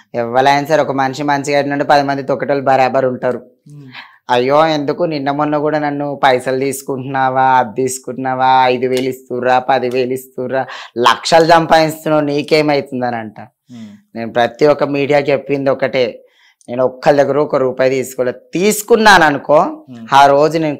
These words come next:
Speaker 1: కొజ్జరికంలకేని, శివశక్తి దాంట్లోకేని, జోగిని వ్యవస్థలకే నేను పక్క జరిగిపోతా.
Speaker 2: ఉమ్.
Speaker 1: నేను ఎవరికైనా ఫేస్ ఫార్వర్డ్ చెప్తున్నాను, ఆ రోజు నేను పక్క జరిగిపోతా.
Speaker 2: ఉమ్.
Speaker 1: ఇంత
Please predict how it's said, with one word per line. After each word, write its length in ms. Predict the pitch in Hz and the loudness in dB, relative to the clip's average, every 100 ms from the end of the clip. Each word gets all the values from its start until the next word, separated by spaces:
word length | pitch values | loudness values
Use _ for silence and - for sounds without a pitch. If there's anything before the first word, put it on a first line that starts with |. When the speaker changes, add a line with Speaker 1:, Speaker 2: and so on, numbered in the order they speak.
| - | -4
Speaker 1:
కొజ్జరికంలకేని, 1040 | 131 110 160 165 165 165 160 160 156 165 190 - - _ - | -4 0 0 2 2 2 0 0 0 -2 -6 -12 -20 _ -12
శివశక్తి 640 | - 147 165 185 170 180 | -2 2 4 2 0 0
దాంట్లోకేని, 540 | 170 165 151 160 180 175 | 6 6 4 -2 -2 -2
జోగిని 300 | 240 170 170 | -2 0 0
వ్యవస్థలకే 540 | 170 160 156 151 147 156 | 2 2 2 0 0 -2
నేను 100 | 151 123 | -4 -6
పక్క 160 | - | -8
జరిగిపోతా. 560 | 113 110 85 - - _ _ _ _ _ _ _ 117 | -8 -6 -8 -10 -20 _ _ _ _ _ _ _ -20
Speaker 2:
ఉమ్. 200 | 110 101 _ _ _ _ _ - | -20 -20 _ _ _ _ _ -8
Speaker 1:
నేను 180 | 117 | -6
ఎవరికైనా 420 | 120 156 156 156 147 | 2 2 4 2 2
ఫేస్ 200 | 143 143 | -2 -4
ఫార్వర్డ్ 340 | - 139 143 135 | -2 0 0 -2
చెప్తున్నాను, 380 | 123 - 131 156 143 | -6 -6 -14 -10 0
ఆ 60 | 139 | 2
రోజు 140 | 147 | 4
నేను 140 | 165 147 | 0 -4
పక్క 220 | 120 - | -6 -10
జరిగిపోతా. 540 | 110 101 - _ _ _ _ _ 120 | -12 -14 -20 _ _ _ _ _ -20
Speaker 2:
ఉమ్. 240 | 107 95 95 _ _ _ _ _ _ | -20 -20 _ _ _ _ _ _ _
Speaker 1:
ఇంత 220 | 123 120 | -10 0